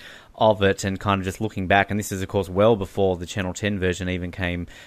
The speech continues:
came back. And it was a fascinating read, a very fascinating read. And the opinions, uh,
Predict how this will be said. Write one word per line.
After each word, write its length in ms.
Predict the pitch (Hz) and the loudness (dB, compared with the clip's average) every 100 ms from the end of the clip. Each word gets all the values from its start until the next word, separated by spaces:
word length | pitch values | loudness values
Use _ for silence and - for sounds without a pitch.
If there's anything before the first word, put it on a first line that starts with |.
| - | -18
came 280 | - 95 90 | -4 -2 2
back. 380 | 95 90 - - | 4 4 0 -8
And 440 | - 101 98 98 95 - - - | -2 2 2 0 -4 -10 -6 2
it 80 | |
was 100 | 156 | 4
a 60 | 160 | 4
fascinating 640 | 147 180 190 214 190 175 143 | 2 0 2 2 2 4 4
read, 200 | 143 107 | 6 4
a 40 | |
very 380 | 98 127 135 147 | 4 6 6 4
fascinating 680 | - 123 - 110 107 101 98 | 2 2 2 2 2 2 2
read. 320 | 107 98 87 | 2 2 0
And 340 | 98 104 107 - - 160 | -2 -2 -4 -6 -20 -16
the 160 | 160 135 | -2 2
opinions, 480 | - 180 214 156 120 | 2 2 2 2 2
uh, 180 | 139 | 2